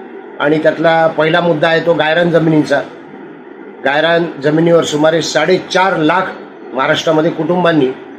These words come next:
शेती केलेली आहे, त्यांचा उदरनिर्वाह आहे पोटापाण्यासाठी, आणि ती काय फार मोठी शेती नाही आहे, परंतु गायरान जमीन जर रिकामी असेल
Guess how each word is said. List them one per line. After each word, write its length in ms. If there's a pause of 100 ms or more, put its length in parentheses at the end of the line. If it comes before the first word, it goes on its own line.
(160)
शेती 300
केलेली 360
आहे, 140 (920)
त्यांचा 220
उदरनिर्वाह 560
आहे 140 (120)
पोटापाण्यासाठी, 800 (500)
आणि 200
ती 140
काय 160 (120)
फार 180
मोठी 280
शेती 300
नाही 180
आहे, 840
परंतु 300
गायरान 400
जमीन 280
जर 140 (400)
रिकामी 380
असेल 360